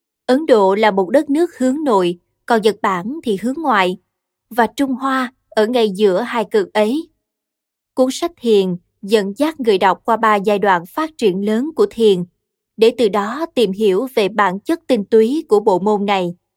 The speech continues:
Thiền cùng nghĩa với từ Dahian, có nghĩa là đơn độc, ở sâu bên trong bản thể đến mức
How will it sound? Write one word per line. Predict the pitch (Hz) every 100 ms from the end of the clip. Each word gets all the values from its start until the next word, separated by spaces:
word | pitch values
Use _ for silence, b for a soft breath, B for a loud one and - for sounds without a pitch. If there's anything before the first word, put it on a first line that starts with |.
| _ _ _ _ _ _ _ _ _ _ _ _ _ _
Thiền | - 240 220 202
cùng | - 214 196
nghĩa | 214 190 254
với | 302 330
từ | 240 196 190
Dahian, | 214 202 233 233 208 180 _ _ _ -
có | 311
nghĩa | 262 208
là | 240 220 190
đơn | 220 240 233
độc, | 214 180 - _ _ _ _
ở | 233 247
sâu | - 254 240
bên | 226
trong | 214 226 208
bản | 208 208
thể | 196 208 185
đến | 208 247
mức | 302